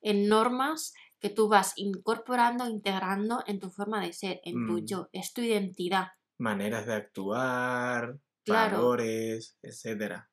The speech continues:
Speaker 2: Tiene mucho que ver también con la congruencia.
Speaker 1: Claro. Mira, fíjate, una diferencia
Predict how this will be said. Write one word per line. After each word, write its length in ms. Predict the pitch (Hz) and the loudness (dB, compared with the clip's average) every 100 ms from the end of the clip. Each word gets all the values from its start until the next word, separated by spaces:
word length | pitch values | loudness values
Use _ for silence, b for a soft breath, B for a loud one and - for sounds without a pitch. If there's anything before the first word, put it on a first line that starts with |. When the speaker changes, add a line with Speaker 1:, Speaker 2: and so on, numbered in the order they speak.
| _ _ _ | _ _ _
Speaker 2:
Tiene 200 | - 110 | -8 -4
mucho 320 | 113 107 117 | -2 -2 -4
que 80 | 110 | 0
ver 160 | 113 107 | 0 0
también 340 | 110 110 110 | 0 -2 -2
con 100 | 113 | -4
la 120 | 110 101 | -4 -4
congruencia. 960 | 95 87 92 120 120 104 - 90 - _ _ _ _ _ _ _ | -6 -4 -4 -4 -4 -6 -8 -10 -18 _ _ _ _ _ _ _
Speaker 1:
Claro. 480 | 220 226 208 - - B B - | -2 -2 -2 -6 -12 B B -2
Mira, 240 | 247 214 | 2 4
fíjate, 480 | 208 214 262 208 175 | 2 0 2 2 0
una 220 | 226 247 | 0 0
diferencia 880 | 277 262 240 226 240 262 - 320 370 | 0 -2 -2 0 0 -4 -4 -2 -2